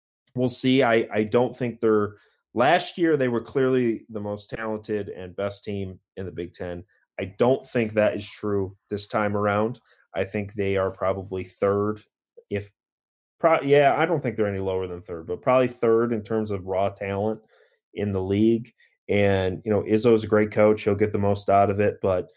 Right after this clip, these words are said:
um, they're not coming in as, as the huge favorites. But often that seems like the best time Izzo teams come in with, without the huge <laughs> expectations. So who knows? Who knows? We'll see.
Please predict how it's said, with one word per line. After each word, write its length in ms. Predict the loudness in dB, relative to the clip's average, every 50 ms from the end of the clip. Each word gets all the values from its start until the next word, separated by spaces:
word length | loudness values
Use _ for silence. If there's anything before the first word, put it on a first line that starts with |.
| _ _ _ _
um, 320 | -8 -6 -6 -6 -6 -8 -12 -2
they're 160 | 0 2 2
not 220 | 4 2 2 0 0
coming 280 | 0 2 2 2 2
in 160 | 2 2 2
as, 200 | 0 -2 -2 -4
as 240 | -4 -4 -4 -4 -4
the 80 | -8 -8
huge 240 | -8 -8 -8 -8 -8
favorites. 400 | -8 -8 -8 -8 -10 -12 -8 _
But 120 | 0 2
often 420 | 2 2 2 2 2 2 2 4 4
that 280 | 4 2 2 0 -4
seems 360 | -4 -2 0 0 0 0 2 2
like 180 | 2 2 0
the 60 | 0
best 260 | 0 0 0 0 -2 -4
time 180 | -4 -2 -2
Izzo 300 | -2 -2 -2 -4 -4 -4
teams 280 | -6 -8 -8 -8 -10 -10
come 220 | -10 -10 -8 -6
in 200 | -8 -8 -8 -8
with, 240 | -8 -10 -10 -10 _ _ _ _ _ _
without 300 | -4 0 2 2 0 0
the 80 | -2 -6
huge 220 | -6 -6 -6 -6
<laughs> 120 | -8 -6 -6
expectations. 1080 | -8 -2 -2 -2 -2 -2 -8 -16 -4 -2 -2 -2 -2 -4 -4 -4 -4 -4 -4 -6 -8 -8
So 400 | -6 -4 -2 0 0 0 0 -2 -8 -20 -10 _ 2
who 120 | 4 4
knows? 380 | 4 4 4 2 0 -4 -6 -2
Who 180 | 0 2 2
knows? 340 | 4 2 2 0 -2 -4 -4
We'll 120 | -4 -2 -2
see. 460 | -2 -2 0 2 2 2 2 -2